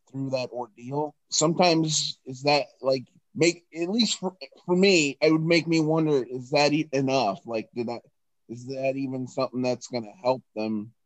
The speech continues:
through, you know, the tr-, trauma they went through, you know?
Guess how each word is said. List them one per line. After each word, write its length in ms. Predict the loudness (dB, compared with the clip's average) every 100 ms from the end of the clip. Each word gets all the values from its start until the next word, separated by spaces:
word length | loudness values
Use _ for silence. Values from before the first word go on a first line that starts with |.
| _ -10
through, 640 | 0 4 4 2 0 -6 _ _ -10
you 140 | -6
know, 160 | -4 -2
the 140 | -4
tr-, 40 | -8 -20 _ _
trauma 480 | -10 0 2 4 0
they 160 | -2 -2
went 320 | 0 0 -2
through, 360 | -6 -4 -6 -10
you 180 | -8 -4
know? 300 | -4 -4